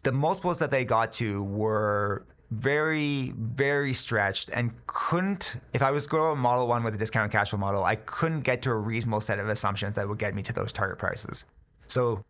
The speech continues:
the growth stocks in aggregate started to look kind of like they're in a bubble territory and, and almost approach the levels that they got to in the two thousand tech bubble. Those were a large component of the broader markets, and that dragged up the, you know, the multiple, the, the expensiveness of the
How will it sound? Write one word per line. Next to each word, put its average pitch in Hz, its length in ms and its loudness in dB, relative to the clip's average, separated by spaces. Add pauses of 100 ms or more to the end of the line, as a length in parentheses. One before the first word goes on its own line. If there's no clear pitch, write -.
(120)
the 127 80 -2
growth 156 320 0
stocks 143 340 2
in 127 60 -2
aggregate 120 480 0
started 123 360 0
to 117 40 -2
look 110 400 -2
kind 120 280 2
of 120 80 0
like 123 180 0
they're 123 80 2
in 117 80 0
a 107 60 0
bubble 107 260 0
territory 120 560 0
and, 101 260 0
and 117 180 0
almost 160 280 0
approach 123 340 0
the 101 80 -4
levels 110 300 2
that 104 100 -2
they 104 140 0
got 104 240 0
to 104 520 0
in 101 180 0
the 104 80 0
two 113 180 0
thousand 104 380 0
tech 101 200 -2
bubble. 156 320 -2 (460)
Those 160 260 2
were 151 180 2
a 131 40 2
large 123 400 2
component 117 400 0
of 107 100 0
the 98 100 -2
broader 104 280 0
markets, 143 440 2
and 107 120 0
that 110 220 0
dragged 110 460 2
up 110 220 0 (240)
the, 113 100 -4
you 107 520 -2
know, 117 120 -2
the 104 80 -2
multiple, 107 500 0
the, 98 300 -2
the 113 80 -2
expensiveness 107 640 0
of 110 200 -4
the 107 400 -4